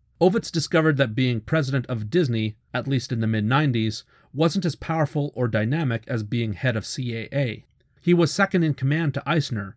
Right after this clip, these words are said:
who ignored everything Ovitz tried to accomplish and told other Disney executives to just not listen to him.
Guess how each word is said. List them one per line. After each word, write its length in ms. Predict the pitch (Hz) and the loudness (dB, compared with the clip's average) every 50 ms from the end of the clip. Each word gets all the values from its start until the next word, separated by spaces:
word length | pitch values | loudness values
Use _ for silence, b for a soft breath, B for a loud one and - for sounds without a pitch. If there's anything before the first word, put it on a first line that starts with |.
| _ | _
who 180 | - - 170 165 | 4 6 6 8
ignored 360 | 147 135 147 160 165 156 151 - - | 8 6 4 4 4 4 2 0 -2
everything 380 | - 190 208 208 - 196 190 165 | -2 0 0 0 0 0 -2 0
Ovitz 320 | 165 170 156 156 - - | 0 0 0 0 -4 -2
tried 200 | - 151 156 139 | -2 0 0 0
to 80 | 120 113 | -2 -4
accomplish 680 | 107 - - 180 190 160 - 139 127 127 - - - B B B B | -4 -2 -2 -2 -2 0 0 0 -2 -2 -2 -4 -14 B B B B
and 140 | B - 139 | B -2 0
told 240 | - 165 170 160 - | 2 4 2 2 0
other 240 | - 139 156 160 160 | 0 0 2 2 2
Disney 300 | 135 135 135 127 147 143 | 2 2 0 0 0 0
executives 580 | 131 117 110 107 131 127 - 139 131 131 - - | 0 0 0 0 -2 0 0 0 -2 -2 -4 -4
to 120 | - 120 | -8 -8
just 280 | 110 - 120 107 - - | -6 -4 -6 -6 -6 -8
not 320 | 113 113 113 113 117 - | -6 -4 -2 -2 -2 -2
listen 300 | 113 117 113 - 117 104 | -2 -2 0 -2 -2 -4
to 140 | 98 98 95 | -4 -4 -6
him. 180 | 85 90 92 | -6 -10 -16